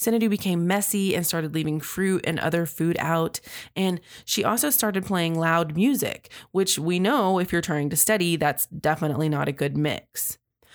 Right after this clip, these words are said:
So Trang became increasingly frustrated, at one point even putting a sheet in the middle of the room and was basically like, "Okay, this is my side, that's your side. You stay over there, I'll stay over here." Then after the fall semester,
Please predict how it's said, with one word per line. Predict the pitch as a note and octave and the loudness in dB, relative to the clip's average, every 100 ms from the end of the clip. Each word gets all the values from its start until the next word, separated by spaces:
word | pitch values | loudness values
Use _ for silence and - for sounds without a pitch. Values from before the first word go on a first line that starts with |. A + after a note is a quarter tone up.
| - - | -20 -10
So | - F#3 F3 E3 | -4 0 2 0
Trang | - - A#3 G3+ E3+ G3 - - | -4 -2 0 2 2 0 -6 -16
became | - G3 A3 G3 | -6 -2 2 2
increasingly | - F#3+ - - A3 - A3+ G#3 G3+ | 2 -2 -4 -4 -2 0 2 4 2
frustrated, | F#3 - F#3+ - F#3 D#3+ - G#2+ - - - | 0 -2 0 0 -2 -2 -4 -6 -8 -14 -4
at | G3 | -2
one | F3 G#3 A#3 | 2 2 0
point | A3+ G#3+ - | 0 -2 0
even | F#3+ F#3 | 0 0
putting | F3+ F3+ F#3 | 0 0 0
a | D#3+ | 0
sheet | D3+ - F3+ G#3+ - | 0 0 0 0 0
in | F#3+ | 2
the | |
middle | F3 E3+ F3 | 2 2 0
of | E3+ | 0
the | D#3+ | -2
room | D3+ D3+ D#3 F#3 | 0 0 0 0
and | D#3+ E3 | 0 -2
was | D#3 | 0
basically | D#3 D#3+ D3+ E3 | -2 -2 -4 -4
like, | D3+ C#3+ C3+ D#3 | -2 -2 -4 -6
"Okay, | E3 E3 - - | -4 -6 -8 -6
this | F3 F#3+ | -2 0
is | B3 | 2
my | A3 F#3 | 2 2
side, | F3+ D#3+ D#3+ D#3+ _ - _ - | 0 0 0 -2 _ -20 _ -10
that's | D3 D3+ F3+ - | -2 0 2 2
your | D#3+ | 0
side. | D#3 - G1+ - _ _ - | 0 -2 -4 -12 _ _ -2
You | F#3 | 0
stay | G#3 B3 | 2 2
over | B3 A#3 | 2 2
there, | F#3+ F3 E3 - | 2 2 0 0
I'll | E3 | 0
stay | D#3+ - | 2 2
over | D#3+ D3+ D3+ | 0 0 -4
here." | D#3 C#3+ - - _ _ _ - - _ | -4 -4 -8 -16 _ _ _ -18 -18 _
Then | F3 G3+ F#3+ | 0 2 2
after | - F#3 F#3+ | 0 0 0
the | F3+ | -2
fall | E3+ E3+ | 0 0
semester, | E3 F3 E3+ D#3+ E3+ E3+ | 0 0 0 0 0 0